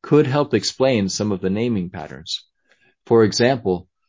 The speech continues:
why Oliver Cowdery's variant spellings of the Amalekites listed earlier came to resemble the oncoming name Amalickiah, as noted by Royal Skousen.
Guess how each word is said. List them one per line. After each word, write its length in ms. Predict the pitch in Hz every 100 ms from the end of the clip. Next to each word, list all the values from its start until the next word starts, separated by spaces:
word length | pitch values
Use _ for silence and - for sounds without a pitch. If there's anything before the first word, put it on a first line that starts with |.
| _ -
why 360 | 107 110 107
Oliver 440 | - 104 104 95 95
Cowdery's 580 | - 107 98 95 90
variant 420 | 87 101 104 95 87
spellings 580 | - 107 104 95 90
of 260 | - 95 -
the 220 | 92 90
Amalekites 800 | 95 98 120 104 98 85 - -
listed 300 | 101 - 90
earlier 500 | 101 107 92 90 92 _ _ _ _ _ -
came 300 | 123 123 120
to 120 | 113
resemble 520 | 104 98 117 101 101
the 160 | 92 95
oncoming 580 | 107 101 - 110 98 95
name 320 | 101 92 90
Amalickiah, 880 | 98 98 98 90 - 123 113 80 85 _ _ _
as 200 | 98 92
noted 460 | 101 98 92 87 82
by 400 | 87 87 85 80 _
Royal 240 | 92 92 87
Skousen. 580 | - 107 95 85 82